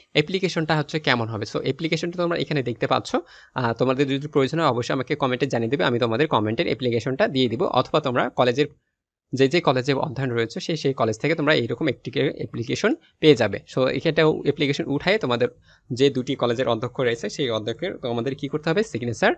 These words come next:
প্রয়োজন হতে পারে। তারপরে দেখো, আহ, অনেকে বলছিলে যে এড-, আহ, অ্যাডমিশন অথবা ক্যান্সেল করতে কত টাকা লাগে।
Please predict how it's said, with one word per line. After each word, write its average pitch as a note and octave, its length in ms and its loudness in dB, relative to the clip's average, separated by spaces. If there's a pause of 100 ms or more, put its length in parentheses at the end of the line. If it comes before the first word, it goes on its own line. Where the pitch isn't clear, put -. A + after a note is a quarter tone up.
(220)
প্রয়োজন C3+ 300 2
হতে D3+ 360 0 (180)
পারে। A#2 220 -4 (800)
তারপরে A3+ 320 8
দেখো, C3+ 360 2 (280)
আহ, C3+ 240 4
অনেকে F3+ 280 2
বলছিলে D3 320 0
যে D#3 100 -2
এড-, A#2+ 220 -4
আহ, B2 260 4 (480)
অ্যাডমিশন D#3 520 2
অথবা C#3 380 4 (840)
ক্যান্সেল C3+ 340 4
করতে C3+ 240 2
কত B2+ 180 2
টাকা A#2+ 260 2
লাগে। A#2 340 0